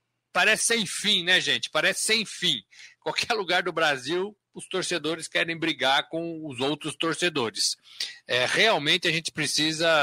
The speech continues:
de um, de uma mudança urgente, talvez leis mais punitivas. Eu acho que educar já, a gente já perdeu essa,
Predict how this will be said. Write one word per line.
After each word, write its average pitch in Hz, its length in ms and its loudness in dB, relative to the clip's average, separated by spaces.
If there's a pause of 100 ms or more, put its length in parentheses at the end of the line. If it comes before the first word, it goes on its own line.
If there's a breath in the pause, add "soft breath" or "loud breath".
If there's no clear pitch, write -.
(500)
de 127 140 -4
um, 143 140 -6
de 131 80 -4
uma 147 120 0
mudança 147 800 2
urgente, 120 580 -2
talvez 127 440 0
leis 120 500 2 (380 loud breath)
mais 127 440 4
punitivas. 117 800 -2
Eu 117 240 -2 (320)
acho 123 240 2
que 135 80 -2
educar 135 480 0
já, 139 260 4
a 123 60 4
gente 127 220 -2
já 135 120 4
perdeu 135 460 0
essa, 135 340 0